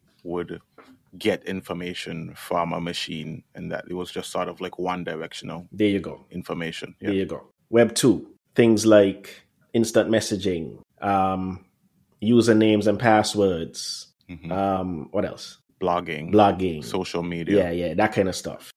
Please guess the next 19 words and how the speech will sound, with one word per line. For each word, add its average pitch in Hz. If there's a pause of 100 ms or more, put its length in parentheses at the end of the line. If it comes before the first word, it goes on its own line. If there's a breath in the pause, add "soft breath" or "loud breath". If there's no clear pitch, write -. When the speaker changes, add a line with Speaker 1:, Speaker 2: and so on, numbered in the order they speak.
(140)
Speaker 2:
Z-, 92
Speaker 1:
Right. 87
Speaker 2:
Zoom, 113
Speaker 1:
Uh, 101
yeah, 85
and 90
Speaker 2:
Skype. 92 (340)
Speaker 1:
Right. 82 (220)
Speaker 2:
Yeah. 107
Speaker 1:
And 104
so 92
w-, 90
Web 90
two 92
is, 80
is 85
bidirectional 82
now. 80
So 82